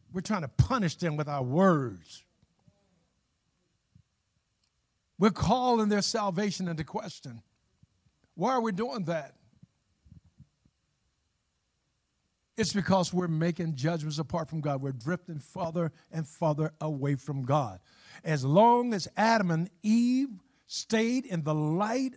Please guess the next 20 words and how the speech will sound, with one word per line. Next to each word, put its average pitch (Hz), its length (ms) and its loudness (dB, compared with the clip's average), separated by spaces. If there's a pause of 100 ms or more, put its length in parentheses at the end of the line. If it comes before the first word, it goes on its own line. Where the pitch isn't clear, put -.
of 131 300 -6
God's 220 400 0
holiness, 240 880 0 (2000)
they 214 120 0
didn't 208 200 0
know 202 100 2
what 160 200 0
good 151 160 2
and 147 140 0
evil 143 240 -2
was. 113 580 -6 (800)
Same 233 320 4
way 214 120 2
a - 20 0
little 208 240 0
girl 180 280 -2
lost 196 300 -2
in 190 40 -4
the 180 80 2
forest 175 520 -4